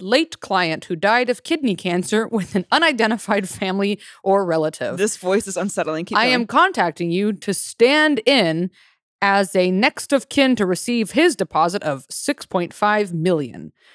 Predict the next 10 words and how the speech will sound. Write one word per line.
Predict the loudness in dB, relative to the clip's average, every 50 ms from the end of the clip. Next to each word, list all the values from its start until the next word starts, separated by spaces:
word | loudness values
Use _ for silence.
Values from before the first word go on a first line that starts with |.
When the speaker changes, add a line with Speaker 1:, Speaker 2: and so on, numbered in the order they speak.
| _ _ _
Speaker 1:
For | -2 0 2
more | 4 6 4 4
details, | 4 2 -2 -2 0 2 2 4 4 2 0 -2
if | -6 -4 0
you're | 0 2 2
interested, | 2 0 0 -4 -4 -2 -4 -4 -6 _
kindly | -10 -4 0 0 0 0 0 -2 -4 -2
get | 0 -2 -2 0 0
back | 0 0 0 -2 _
urgently. | -4 -4 -2 -4 -6 -8 -8 -8 -8 -8 -10